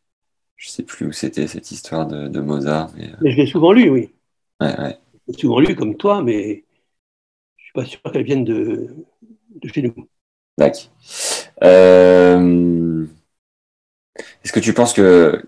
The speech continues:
Speaker 1: pour nous avoir parlé de Tracy Austin et de Martin Hingis,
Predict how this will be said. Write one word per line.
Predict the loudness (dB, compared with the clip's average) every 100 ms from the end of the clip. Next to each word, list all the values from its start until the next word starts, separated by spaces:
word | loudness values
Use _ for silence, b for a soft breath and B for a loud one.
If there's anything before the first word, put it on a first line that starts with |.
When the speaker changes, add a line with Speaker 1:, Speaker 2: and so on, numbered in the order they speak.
| _
Speaker 1:
pour | -4
nous | -2 2
avoir | 2 2 2
parlé | 0 2 0
de | -2 -4 -4 -6
Tracy | -8 -10 -2 0
Austin | 0 -2 0 0
et | 0
de | -2 -2 -2 -2
Martin | -4 -6 -2
Hingis, | -2 0 -2 -4